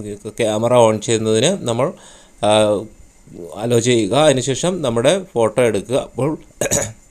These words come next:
ഫോട്ടോ സക്സസ്ഫുൾ ആണെങ്കിൽ പ്രൊസീഡ് എന്ന് പറഞ്ഞ് കൊടുക്കുക. അപ്പോൾ തന്നെ, ആ, ഫോട്ടോ, ആ,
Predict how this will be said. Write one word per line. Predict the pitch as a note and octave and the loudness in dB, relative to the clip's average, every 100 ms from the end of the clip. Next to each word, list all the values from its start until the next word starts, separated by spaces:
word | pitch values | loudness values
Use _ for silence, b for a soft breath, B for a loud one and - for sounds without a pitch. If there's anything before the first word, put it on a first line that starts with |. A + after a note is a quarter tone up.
| - | -2
ഫോട്ടോ | B2 A2 D#3 | 0 0 0
സക്സസ്ഫുൾ | C#3+ - - C#3 B2+ | -2 -2 -4 0 2
ആണെങ്കിൽ | A#2 A2+ E3 | 2 0 -4
പ്രൊസീഡ് | - - C3 A#2 | -2 -2 0 -2
എന്ന് | A#2+ | 0
പറഞ്ഞ് | A2+ A#2+ | 0 0
കൊടുക്കുക. | G#2+ G2 F2+ A2 E3+ - B B B _ _ _ _ _ _ - A#2+ | 0 -2 0 2 2 0 B B B _ _ _ _ _ _ -12 -6
അപ്പോൾ | B2 D3+ D3+ D3 | 0 2 4 2
തന്നെ, | B2+ F3+ G3+ B B B - | 2 -2 -4 B B B -4
ആ, | A#2+ A2+ A2+ A2+ | -2 0 0 -2
ഫോട്ടോ, | A2 C3 A#2+ D#3 F#3 G3 | -2 0 0 2 0 0
ആ, | B2+ A2+ A2+ | 0 0 0